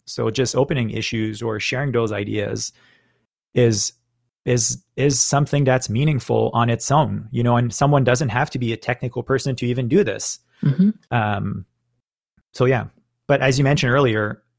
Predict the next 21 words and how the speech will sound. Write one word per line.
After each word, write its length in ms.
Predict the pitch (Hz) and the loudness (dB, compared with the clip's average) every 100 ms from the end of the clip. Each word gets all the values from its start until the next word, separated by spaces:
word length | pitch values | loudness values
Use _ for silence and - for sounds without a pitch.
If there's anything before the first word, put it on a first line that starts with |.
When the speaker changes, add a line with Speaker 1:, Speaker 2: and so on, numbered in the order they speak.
| - | -2
Speaker 1:
the 100 | 131 | 0
more 340 | 123 147 156 | 4 4 4
we 160 | 131 120 | 4 2
are 320 | 120 135 123 | 2 2 0
who 140 | 117 | -4
care, 640 | 101 - 151 127 110 113 - _ | -6 -2 2 2 0 -6 -12 _
the 140 | - 123 | -4 0
more 320 | 123 127 123 | 4 4 4
leverage 540 | 110 127 117 113 101 | 2 0 0 -4 -6
we 120 | 113 | -6
have 580 | 95 135 127 104 104 - _ _ _ _ _ _ - | -4 -2 0 -2 -6 -14 _ _ _ _ _ _ -6
to, 460 | - 123 110 107 - _ _ _ _ _ _ _ _ _ _ - | 2 4 4 0 -4 _ _ _ _ _ _ _ _ _ _ -4
um, 600 | 127 113 107 104 110 113 _ | 0 0 -2 -4 -6 -10 _
have 400 | - 139 131 117 | -2 2 2 0
that 280 | 127 113 117 _ _ _ - | -2 -2 -4 _ _ _ -6
system 420 | - 160 - 117 | 0 0 0 0
change 380 | - 156 127 - | 2 2 0 -2
towards 340 | 120 113 110 | -2 -2 0
privacy. 560 | - 143 110 - 113 117 | 0 0 0 -4 -8 -8
And 120 | 113 | -8
I'm 260 | 110 110 | -8 -10